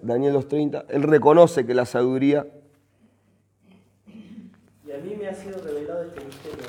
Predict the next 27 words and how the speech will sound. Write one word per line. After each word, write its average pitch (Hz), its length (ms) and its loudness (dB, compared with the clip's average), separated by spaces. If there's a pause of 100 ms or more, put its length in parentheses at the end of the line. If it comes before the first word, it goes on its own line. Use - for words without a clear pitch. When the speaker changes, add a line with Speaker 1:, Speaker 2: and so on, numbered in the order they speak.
Speaker 2:
no 170 200 -14
porque 147 360 -18
en 135 120 -18
mí 160 120 -16
haya 160 240 -18
más 147 200 -18
sabiduría 143 520 -16
que 147 240 -16
en 131 120 -18
todos 147 160 -12
los 131 140 -16
vivientes, 135 400 -12 (180)
sino 139 140 -18 (720)
para 131 280 -14
que 139 120 -20
se 143 160 -20
dé 170 240 -14
a 151 100 -16
conocer 143 440 -18
al 143 200 -14
rey 165 240 -14
la 151 80 -14
interpretación 139 760 -18 (160)
y 156 100 -20
para 135 240 -20
que 139 100 -18
entienda 165 560 -20